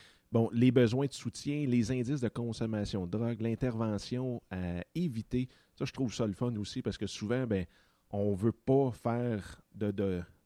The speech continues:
de faux mouvements, si on veut, avec nos jeunes, pour pas non plus que ça ait l'effet contraire.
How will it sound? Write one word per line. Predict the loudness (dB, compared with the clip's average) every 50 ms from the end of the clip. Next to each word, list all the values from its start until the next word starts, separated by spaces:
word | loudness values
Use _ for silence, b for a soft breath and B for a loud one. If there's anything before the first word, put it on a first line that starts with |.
| _ _ -6
de | -6 -6
faux | -4 0 2 2 2
mouvements, | 4 2 2 2 2 0 -2 -2 -2 -4
si | -4 -2 -2
on | -2 0 0
veut, | 0 0 0
avec | 0 0 -2 0
nos | -2 0 2 2 2
jeunes, | 0 0 -2 -2 -4 -8 -10 b b b b b b
pour | -10 -10 -6
pas | 0 0 0
non | 2 2 -2 -2
plus | -4 -2 -2 -2 -2 -2
que | -2 -4 -4
ça | -2 -2
ait | -2 0 0 0
l'effet | 0 0 0 0 -2 -4
contraire. | -2 -4 -4 -4 -4 -4 -4 -4 -6 -8